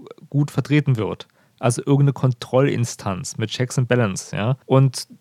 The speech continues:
die Goldene Kamera, das haben Joko und Klaas mit Circus Halligalli wunderbar gezeigt, kann man auch hacken, ja. Da hat ein Ryan Gosling einen Preis bekommen,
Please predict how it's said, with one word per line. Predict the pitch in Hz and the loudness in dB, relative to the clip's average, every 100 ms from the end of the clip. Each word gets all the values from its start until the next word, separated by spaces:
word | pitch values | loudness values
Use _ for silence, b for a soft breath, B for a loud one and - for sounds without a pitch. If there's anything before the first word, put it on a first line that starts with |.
| - | -4
die | |
Goldene | 139 135 143 | 0 2 0
Kamera, | 131 151 170 185 175 | 0 2 2 2 2
das | 143 - | 0 0
haben | 139 135 131 | 2 2 2
Joko | 135 147 | 0 0
und | 127 | 0
Klaas | - 127 147 156 - | 0 2 2 0 -2
mit | 135 | -4
Circus | - 147 135 | -2 -6 -4
Halligalli | 131 127 123 139 135 | -2 -2 0 2 2
wunderbar | 117 165 185 160 139 139 | 2 2 4 2 2 2
gezeigt, | 127 - 123 135 156 - - - - 123 135 | 0 -2 0 0 -2 -10 -20 -18 -16 -14 -4
kann | 156 | 0
man | 160 | 0
auch | 175 - | 0 -2
hacken, | 113 - 92 | -4 -6 -6
ja. | 101 143 - b b b b b b _ | -2 -2 -2 b b b b b b _
Da | 123 | 0
hat | 143 - | 0 0
ein | 131 | -2
Ryan | 135 131 135 | 0 2 0
Gosling | 135 170 180 143 | -2 -2 -2 0
einen | 139 | 0
Preis | - - 202 | -2 -2 -2
bekommen, | 156 - 135 | -2 0 0